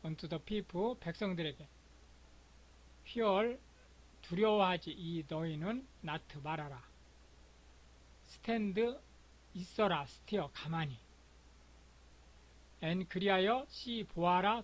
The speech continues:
the salvation, 구원을 of Jehovah, 여호와의.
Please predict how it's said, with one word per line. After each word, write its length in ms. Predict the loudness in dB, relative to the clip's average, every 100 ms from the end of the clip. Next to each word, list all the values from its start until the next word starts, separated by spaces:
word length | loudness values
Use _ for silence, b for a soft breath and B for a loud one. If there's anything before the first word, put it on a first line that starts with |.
| -4
the 240 | -6 -6
salvation, 760 | -6 -6 -2 0 0 -2 -6 -10
구원을 600 | -10 -4 -2 0 -2 -4 -8 -12
of 160 | -8 -6
Jehovah, 520 | -6 -6 -6 -6 -2
여호와의. 560 | 0 2 2 0 -6